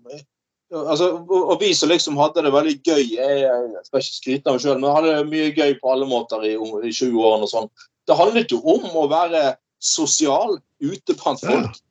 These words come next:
Speaker 1: Eng-, engasjere, engasjere seg i et eller annet. For min del ble det politikk, men, altså, du kan, du, idrettslag, studentforening, eh,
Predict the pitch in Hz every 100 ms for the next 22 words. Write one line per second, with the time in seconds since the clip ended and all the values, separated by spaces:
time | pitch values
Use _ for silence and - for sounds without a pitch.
0 | _ - - - - 170 202 202 190 185
1 | - 208 165 - 175 175 - 208 180 135
2 | 120 131 117 107 - 127 165 - 156 156
3 | 160 165 143 139 135 123 120 131 123 160
4 | 170 - 170 170 - _ _ 147 160 175
5 | 175 175 175 170 160 156 151 180 185 185
6 | - - 160 139 143 139 139 139 - 165
7 | 170 156 143 - - 131 131 135 120 120
8 | 120 117 _ _ _ _ 151 151 147 139
9 | 131